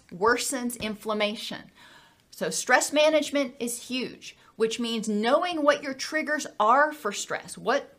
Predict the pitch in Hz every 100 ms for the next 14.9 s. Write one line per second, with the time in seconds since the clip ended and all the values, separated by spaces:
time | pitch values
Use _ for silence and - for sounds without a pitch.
0 | _ 208 302 320 - 254 - - 160 196
1 | - - 269 285 277 262 233 240 240 196
2 | 196 - 269 262 262 233 233 240 - -
3 | _ - 240 254 202 143 - 196 196 185
4 | 208 214 226 196 147 92 - _ - 190
5 | 190 214 214 - _ _ _ _ _ -
6 | - 196 220 - - - 214 208 - 208
7 | 214 208 190 214 202 156 151 151 156 196
8 | 208 196 208 190 - - _ _ - _
9 | _ _ - - _ _ _ _ _ _
10 | _ _ _ _ _ - 339 320 349 294
11 | 269 196 196 302 - 330 330 - 285 302
12 | 302 196 185 254 - _ _ _ - 220
13 | 226 - 220 190 180 240 - 302 294 285
14 | 311 - 185 185 - 208 180 180